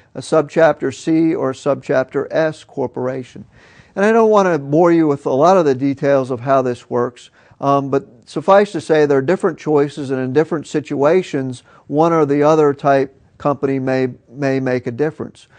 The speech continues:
Uh, the important thing to remember, in the eyes of the state, there's only L L Cs and corporations. A C corporation or an S corporation has nothing to do with the legal structure of your company. That is a tax designation.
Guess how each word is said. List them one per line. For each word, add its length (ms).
Uh, 200
the 120
important 400
thing 180
to 40
remember, 400
in 60
the 160
eyes 380
of 80
the 100
state, 560
there's 180
only 540
L 200
L 160
Cs 400
and 140
corporations. 800
A 100
C 440
corporation 720
or 60
an 60
S 200
corporation 540
has 120
nothing 440
to 80
do 440
with 320
the 100
legal 400
structure 640
of 100
your 120
company. 460
That 160
is 140
a 100
tax 680
designation. 880